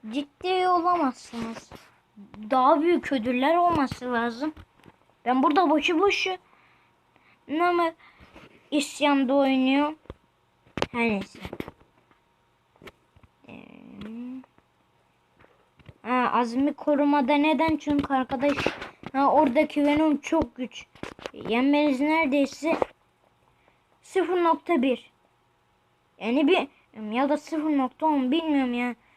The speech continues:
Yani ben öyle kafadan atıyorum. Arkadaşlar, üç hafta önceki videom buradaki meydan okumaydı. Meydan okumayı da yendim.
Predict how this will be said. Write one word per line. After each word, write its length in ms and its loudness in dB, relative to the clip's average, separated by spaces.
Yani 140 -12
ben 140 6
öyle 240 2
kafadan 500 2
atıyorum. 440 -2
Arkadaşlar, 800 -2
üç 180 -2
hafta 280 2
önceki 500 2
videom 400 2
buradaki 380 0
meydan 440 2
okumaydı. 600 0
Meydan 360 0
okumayı 480 -2
da 40 -2
yendim. 640 -2